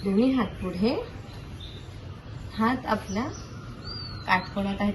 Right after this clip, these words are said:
का बघायचे, हा पार्ट आहे तो काटकोनात आहे का बघायचा. पहिल्यांदा आपली हिप टिल्ट करून घ्यायची, श्वास घ्यायचा आहे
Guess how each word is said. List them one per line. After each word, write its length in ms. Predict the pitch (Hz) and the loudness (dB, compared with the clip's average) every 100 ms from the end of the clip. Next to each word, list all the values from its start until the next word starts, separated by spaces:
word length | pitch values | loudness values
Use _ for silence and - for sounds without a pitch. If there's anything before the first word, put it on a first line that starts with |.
| - | 0
का 80 | 190 | -4
बघायचे, 640 | 190 185 190 - 294 - - - - | -2 -4 -4 -2 -4 -4 -12 -12 4
हा 100 | 233 | 6
पार्ट 300 | 220 220 196 196 | 6 2 0 -2
आहे 180 | 185 | -4
तो 100 | 180 | -4
काटकोनात 420 | - 185 - 190 - | -4 -4 -2 -4 -2
आहे 120 | 202 | -2
का 140 | 196 196 | -2 -2
बघायचा. 560 | 196 185 185 254 311 427 - - - - - | -4 -4 -4 -2 -2 -4 -10 -12 -12 -6 2
पहिल्यांदा 360 | 226 247 277 | 4 6 4
आपली 220 | 285 254 254 | 2 2 2
हिप 180 | 285 - - | 2 0 -2
टिल्ट 220 | 233 220 | 0 0
करून 300 | 214 185 - | 0 0 0
घ्यायची, 520 | 180 170 - 302 381 - - - - - 285 - - - - - - - - - - - - - | 0 -2 2 0 0 -4 -10 -10 -10 -10 -10 -8 -8 -8 -8 -10 -10 -6 -4 -4 -6 -8 -8 -4
श्वास 400 | 180 165 - 185 | -2 -2 -6 -6
घ्यायचा 340 | 190 185 233 | -4 -4 -2
आहे 200 | 277 | 0